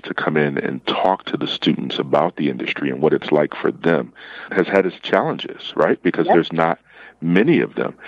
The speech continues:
Speaker 1: And I love this, again, commitment of United to that so that we can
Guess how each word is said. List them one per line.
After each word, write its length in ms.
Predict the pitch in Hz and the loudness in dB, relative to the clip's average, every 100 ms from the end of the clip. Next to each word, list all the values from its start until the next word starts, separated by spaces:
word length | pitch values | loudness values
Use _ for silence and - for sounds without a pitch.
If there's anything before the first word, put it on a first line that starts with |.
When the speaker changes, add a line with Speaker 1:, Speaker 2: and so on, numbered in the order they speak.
| - - - - | -12 -12 -16 -2
Speaker 1:
And 160 | 76 73 | 0 2
I 80 | 76 | 2
love 260 | 78 82 | 4 4
this, 140 | 80 - - _ - | 0 -4 -8 _ -4
again, 320 | 76 73 69 | 2 2 2
commitment 540 | - 76 90 - 78 | -4 2 2 2 0
of 120 | 71 | 0
United 500 | 69 67 65 65 62 - - - - - | 0 0 0 0 -2 -6 -20 -20 -10 0
to 220 | - 214 | 4 6
that 380 | 80 60 53 - - - | 6 4 2 -6 -18 -6
so 360 | - - 90 90 | 0 4 6 6
that 240 | 76 67 - | 4 2 0
we 180 | 73 76 | 0 -2
can 640 | - - 85 80 64 67 | 0 2 4 2 -2 -10